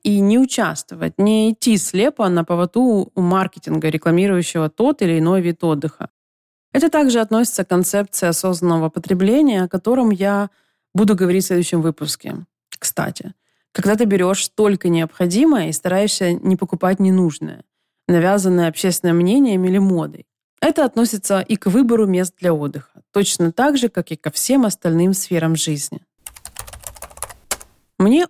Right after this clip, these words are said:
очень нравится идея о путешествиях по местам, о которых мы мечтали в детстве.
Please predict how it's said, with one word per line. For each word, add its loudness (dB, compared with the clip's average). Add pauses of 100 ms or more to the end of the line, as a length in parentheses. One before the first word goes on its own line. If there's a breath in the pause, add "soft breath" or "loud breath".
очень 2
нравится 0
идея 0
о -8
путешествиях -2
по -2
местам, 2
о -2
которых -2
мы 2
мечтали 0
в -2
детстве. -4